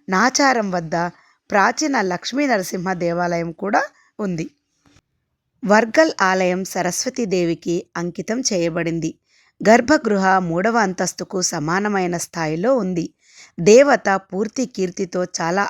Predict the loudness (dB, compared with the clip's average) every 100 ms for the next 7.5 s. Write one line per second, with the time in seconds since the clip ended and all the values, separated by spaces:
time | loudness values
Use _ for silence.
0 | -4 -4 -2 -2 -2 -2 -2 -4 -4 -4
1 | -4 -6 -10 -20 -20 -6 0 2 2 2
2 | 2 0 -2 -4 -6 -6 -4 -2 -2 -2
3 | -2 0 0 0 -4 -20 _ _ 0 4
4 | 4 2 0 -2 -6 -4 -4 -6 -12 _
5 | -6 -4 -2 -2 -2 -2 -2 -2 -2 -4
6 | -6 -4 -2 -2 -4 -6 -6 -6 -6 -10
7 | _ _ _ -2